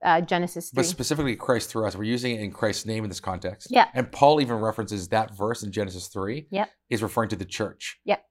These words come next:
Speaker 2: Right? The church, w-, right, will stomp on the head of serpents is the idea. So
Speaker 1: Mm-hmm.
Speaker 2: that's what's really interesting. We're the body of Christ. We're, it feels that way. We're also
Speaker 1: Dealing with
Speaker 2: and,
Speaker 1: evil.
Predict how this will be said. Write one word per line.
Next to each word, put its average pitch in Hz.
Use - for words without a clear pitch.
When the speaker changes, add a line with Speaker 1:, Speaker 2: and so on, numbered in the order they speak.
Speaker 2:
Right? 110
The 110
church, -
w-, 104
right, 113
will 110
stomp 110
on 104
the 98
head 98
of 92
serpents -
is 104
the 104
idea. 98
So -
Speaker 1:
Mm-hmm. 240
Speaker 2:
that's 117
what's 104
really 110
interesting. 98
We're 104
the 98
body 101
of 92
Christ. -
We're, 104
it 95
feels 98
that 98
way. 101
We're 98
also 101
Speaker 1:
Dealing 202
with 180
Speaker 2:
and, 214
Speaker 1:
evil. 58